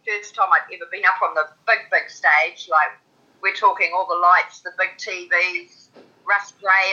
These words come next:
as the caller, Phil Taylor and Simon Whitlock in the house. And I played Mayumi Uchi in the final of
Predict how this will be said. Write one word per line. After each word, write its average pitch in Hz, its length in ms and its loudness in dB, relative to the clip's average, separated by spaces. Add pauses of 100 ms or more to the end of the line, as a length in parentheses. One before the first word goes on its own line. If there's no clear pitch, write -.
as - 80 -14
the - 160 -20
caller, 190 560 -2 (720)
Phil 226 160 4
Taylor 190 480 2
and - 80 -20
Simon 175 400 -4
Whitlock 190 400 -12
in 175 160 -18
the 165 80 -14
house. 175 560 -4 (640)
And 185 640 -4
I 196 240 0
played 196 240 -6
Mayumi 185 400 -4
Uchi 160 560 -18 (160)
in 175 160 -10
the 156 240 -8
final 170 400 2
of 156 160 -10